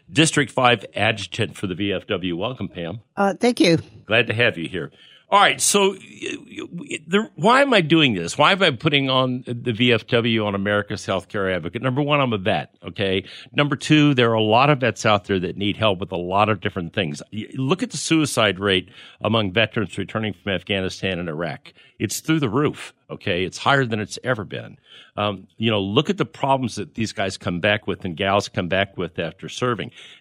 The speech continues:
Speaker 1: Uh, you, you know, maybe you've got a parent my age who served in Vietnam, okay? Uh, there are a lot of benefits and opportunities available through V F W that people don't have a clue about, which is why I wanted to do this show today,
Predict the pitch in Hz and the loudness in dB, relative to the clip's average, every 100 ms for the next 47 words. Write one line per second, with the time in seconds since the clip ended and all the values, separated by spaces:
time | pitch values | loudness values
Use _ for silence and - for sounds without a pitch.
0 | 82 82 - 139 135 117 117 107 135 156 | -14 -8 0 0 0 0 2 4 2 2
1 | 123 127 - 117 113 - - - 156 113 | 0 -2 0 0 0 -4 -12 -2 0 0
2 | 71 - 104 131 147 90 71 - - 90 | -2 -4 2 4 4 2 -2 -8 -10 -8
3 | - 110 101 104 95 107 104 - 110 120 | -2 -2 -2 -4 -4 -2 -2 0 0 0
4 | 80 - - - - 95 95 - - _ | 0 -8 -20 -10 -2 -2 -2 -12 -20 _
5 | - 110 - - _ 113 143 135 131 131 | -8 -8 -8 -18 _ -4 2 4 4 4
6 | 139 180 214 139 104 143 135 95 85 82 | 2 4 4 2 2 2 0 -4 -6 -8
7 | - - 117 107 - 123 139 - - 123 | -12 -10 -6 -6 -2 -2 0 -2 0 0
8 | 113 101 107 85 110 117 101 87 - 98 | 2 0 -2 0 2 2 0 -4 -4 -4
9 | 113 107 98 - 110 113 104 113 - 165 | 0 0 0 0 -2 2 2 2 0 -2
10 | 151 135 139 139 131 - - - 214 208 | 0 0 0 0 -2 -4 -10 -2 2 4
11 | 120 107 - 147 147 73 - - - - | 4 0 -2 0 2 0 -4 -20 -20 0
12 | 123 151 196 - - 110 107 113 - 110 | 2 4 2 -2 0 2 4 2 2 0
13 | 101 104 104 101 95 - 95 92 - 160 | 2 2 2 -2 -8 -6 -4 -4 0 4
14 | 175 123 69 | 4 4 -2